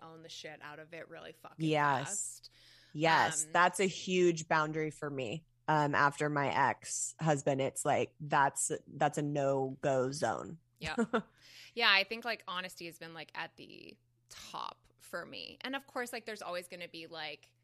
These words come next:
Speaker 1: "Oh, I didn't realize you needed that information." Y-, there's, like, so much nuance when it comes to communication and words
Speaker 2: Right.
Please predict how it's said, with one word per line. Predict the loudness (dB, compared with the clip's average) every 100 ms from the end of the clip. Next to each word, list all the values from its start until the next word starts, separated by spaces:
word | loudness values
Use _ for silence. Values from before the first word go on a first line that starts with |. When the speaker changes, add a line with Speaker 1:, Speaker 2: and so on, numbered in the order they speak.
| _ -8
Speaker 1:
"Oh, |
I | -4 -4
didn't | -8 -10
realize | -10 -10 -12
you |
needed | -14 -12 -12 -10
that | -10
information." | -12 -16 -16 -12 -12 -12 -10 -10 -10 -14
Y-, | -16
there's, | -12 -12 -12
like, | -12
so | -10 -10
much | -10 -12
nuance | -14 -12 -12 -12 -12
when | -12
it | -12
comes | -16 -16
to | -18
communication | -18 -16 -16 -16 -16 -16 -16 -18 -20
and | -20
words | -12 -6 2
Speaker 2:
Right. | 4 4